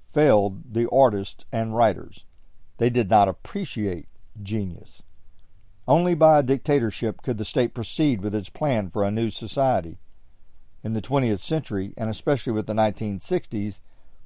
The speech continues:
the men of, quote, "genius," unquote, began to look for a new class to overthrow workers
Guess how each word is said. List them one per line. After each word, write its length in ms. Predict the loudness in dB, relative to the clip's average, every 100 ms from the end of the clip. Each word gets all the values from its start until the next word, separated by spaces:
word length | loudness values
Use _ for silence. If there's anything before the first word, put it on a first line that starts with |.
| -14
the 140 | 0 2
men 240 | 4 4
of, 200 | 4 0
quote, 380 | 2 2 2 -4
"genius," 500 | -2 -2 0 -4 -4
unquote, 580 | -4 -4 0 -2 -2 -2
began 400 | -2 2 0 0
to 120 | 0
look 300 | 2 2 2
for 160 | 2 2
a 80 |
new 180 | 4 0
class 440 | 0 2 4 4 0
to 80 | 0
overthrow 440 | 0 -2 0 2
workers 680 | 2 2 0 0 -4 -4